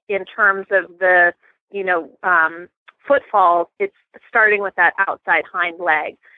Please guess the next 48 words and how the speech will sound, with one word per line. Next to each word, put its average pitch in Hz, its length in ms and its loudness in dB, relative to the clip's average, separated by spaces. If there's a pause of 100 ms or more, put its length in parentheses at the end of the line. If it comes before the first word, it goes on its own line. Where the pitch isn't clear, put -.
(160)
And 185 100 -2
I 170 140 0
think 233 220 -2
that 226 200 0
that's 190 220 2 (160)
extremely 247 840 -6
important 240 480 -2
to 220 80 -4
remember 180 600 2
because 175 440 -4 (120)
if 190 180 -8
you 190 140 -14
know 196 220 0
that 208 160 -4
that's 190 300 0
the 190 80 -10
case, 180 340 -6 (460)
every 233 420 0
single 196 240 -2
time 190 320 0
you're 185 100 -4
riding 175 340 -2
any 190 220 -8
movement 190 380 -10
in 170 80 -10
canter, 180 420 -6
you 170 120 -6
can 180 240 -18
say 180 160 0
to 170 80 -10
yourself, 170 560 0 (440)
"Okay, 175 580 0
what 190 280 0
is 190 220 2
that 175 180 2
outside 165 400 -2
hind 262 320 -2
doing? 233 480 -2 (320)
And 185 400 0
what, 196 240 -2
how 208 220 -2
do 202 120 -2
I 202 80 0
need 196 200 -8
to 196 80 -6
think 190 240 -8
of 175 100 -8
this?" 165 180 0